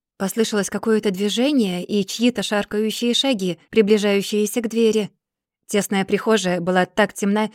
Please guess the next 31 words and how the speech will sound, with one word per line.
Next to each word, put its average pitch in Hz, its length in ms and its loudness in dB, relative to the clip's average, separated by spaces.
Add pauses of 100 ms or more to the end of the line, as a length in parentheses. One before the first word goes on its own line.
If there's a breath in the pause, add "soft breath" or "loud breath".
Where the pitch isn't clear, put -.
(120)
что - 240 -2
они 202 360 2
не 220 180 4
могли 214 320 4
рассмотреть, 208 540 -2
кто 247 220 0
отворил 220 480 0
дверь. 185 320 -2 (280)
По-видимому, 254 680 2
какая-то 311 400 -2
старуха. 196 600 -2 (440)
«Извините, 220 500 2
что - 140 -4
мы 214 120 4
беспокоим 220 680 4
вас», — 185 360 -2 (180 soft breath)
сказал 190 400 0
Кленном. 190 540 0 (240 soft breath)
«Скажите, 240 420 0
пожалуйста, 208 680 -2
не 226 200 6
здесь 277 360 -2
ли 214 280 2
живет 240 480 0 (100)
мисс 233 440 2
Уэт?» 254 580 0 (540)
Голос 202 380 -2
из 196 80 -4
темноты 202 540 -2
неожиданно 214 600 0
ответил: 202 460 -4